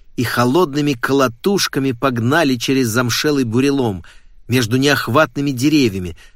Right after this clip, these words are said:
в самую чащу, в пряную сердцевину урочища. Лес встрепенулся, влажно зашептал над головой. Каждый лист зазвенел и расцветился под дождевыми струями.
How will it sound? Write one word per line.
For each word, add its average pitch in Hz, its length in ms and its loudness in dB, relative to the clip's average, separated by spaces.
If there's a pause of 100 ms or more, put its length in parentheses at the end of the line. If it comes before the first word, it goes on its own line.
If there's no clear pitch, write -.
в - 80 -8
самую 180 400 2
чащу, 120 600 -2 (360)
в - 100 -18
пряную 165 600 2
сердцевину 139 800 -2
урочища. 127 760 -4 (1000)
Лес 127 320 2
встрепенулся, 117 920 -2 (540)
влажно 135 500 2
зашептал 135 640 2
над 117 160 0
головой. 113 540 0 (600)
Каждый 143 420 2
лист 147 360 2
зазвенел 135 840 2
и 143 120 2
расцветился 131 1080 -2 (300)
под 110 160 -2
дождевыми 110 580 0
струями. 104 760 -6